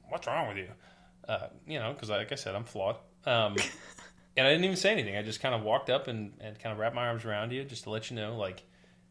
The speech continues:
Speaker 1: been there.
Speaker 2: <laughs>
Speaker 1: I've been there. You know it. You know I've been there. Um,
Speaker 2: <laughs>
Speaker 1: and, uh, and yeah, just grace, right? Just, just
Speaker 2: Mm-hmm.
Speaker 1: grace and patience, because life is hard, parenting is hard, marriage is hard, work is hard.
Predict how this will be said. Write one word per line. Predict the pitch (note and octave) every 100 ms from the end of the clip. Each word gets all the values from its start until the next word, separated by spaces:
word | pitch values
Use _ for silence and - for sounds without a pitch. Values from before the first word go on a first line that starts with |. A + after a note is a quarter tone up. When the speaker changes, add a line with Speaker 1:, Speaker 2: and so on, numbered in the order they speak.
| _ _ _
Speaker 1:
been | - F#3+
there. | A2 - - -
Speaker 2:
<laughs> | G#3+ A3 C4+ - - -
Speaker 1:
I've | D#3+ F#3
been | G#3
there. | A#2+ - - - - _ _ - - - D3+
You | F#3+
know | A3+ G#3+ C3
it. | -
You | D#3 F3
know | G#3
I've | G#3
been | G#3 F#3+
there. | - - - C#3
Um, | B2+ A#2+ A#2 A2+ - - -
Speaker 2:
<laughs> | - - A#2
Speaker 1:
and, | A2+ A2 G#2
uh, | G2+ G2
and | D3 G#3+
yeah, | C3
just | G#2 B2 -
grace, | A2 - -
right? | A2 B2
Just, | A#2 -
just | A#3 A#3 -
Speaker 2:
Mm-hmm. |
Speaker 1:
grace | D3 D3+ C#3+
and | B2+
patience, | A#2 A2 - G#2 -
because | A2 G#2+ G#2 G2+ F#2+ - - - - - - - _ -
life | C#3+ F3
is | F3
hard, | F3 D#3+ D3+ -
parenting | C#3 C#3+ C3+ C3
is | A2+
hard, | B2+ B2 G#2+
marriage | A#2+ B2 A#2
is | A#2
hard, | A#2+ A#2 A2+ G#2+
work | A2+ A#2
is | A2+ -
hard. | A2 A2 G#2+